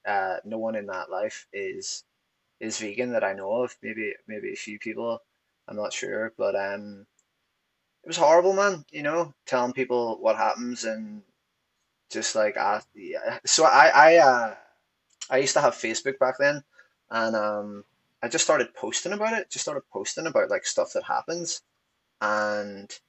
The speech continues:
surprising, man. Um, you know, some of my closest friends be, like, the first to challenge me on it, and I guess, I guess that's gonna be the way it is 'cause they're my closest friends. But just,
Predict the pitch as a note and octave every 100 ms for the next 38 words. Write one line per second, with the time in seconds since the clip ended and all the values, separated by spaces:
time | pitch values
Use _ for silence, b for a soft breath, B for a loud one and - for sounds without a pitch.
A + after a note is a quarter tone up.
0 | _ - C3 - A2+ D#3 F3+ F#3 F#3+ D3
1 | - A#2 B2+ B2+ B2+ B2 C3 - C#3 C#3
2 | B2 - A2 - G2+ F2+ G#2 A2+ B2 -
3 | - _ _ _ _ _ - - G#2 G2+
4 | G2+ G#2 G2+ - G2 - - - G#2 A2+
5 | A#2+ C3 C3 C3 A2+ A2+ A2+ A#2+ B2 -
6 | _ _ - G#2+ G#2 A2 - - - -
7 | - G#2+ G#2 G#2 G#2 G#2 G#2 A2+ - G#2+
8 | G#2 G2+ - G#2+ A2+ - A2+ C3+ - B2
9 | - D#3+ - -